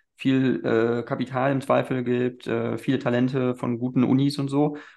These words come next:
Ist das wirklich so wichtig oder reicht es, wenn man eine gute Idee hat, hat, äh, wie euer Projekt, wie eure Idee, äh, dass das durch sich selber sich auch tragen wird, unabhängig vom Standort? Also,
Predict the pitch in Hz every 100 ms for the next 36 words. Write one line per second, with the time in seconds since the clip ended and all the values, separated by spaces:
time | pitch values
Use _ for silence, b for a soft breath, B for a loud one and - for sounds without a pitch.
0 | B - 127 143 131 147 147 143 120 143
1 | - 190 190 - 123 123 120 - - _
2 | 110 117 131 143 - 131 123 123 120 127
3 | 127 123 113 131 156 160 - - - 151
4 | 156 - - 123 120 117 143 131 156 156
5 | 147 139 143 - 113 131 139 127 131 131
6 | B B B B _ - 120 117 - -
7 | _ - - 120 - - 120 123 - -
8 | - _ _ _ _ _ - 127 123 120
9 | - 127 131 120 117 - - - - -
10 | - - - - 139 139 120 127 117 110
11 | - 110 - 123 - - - 117 117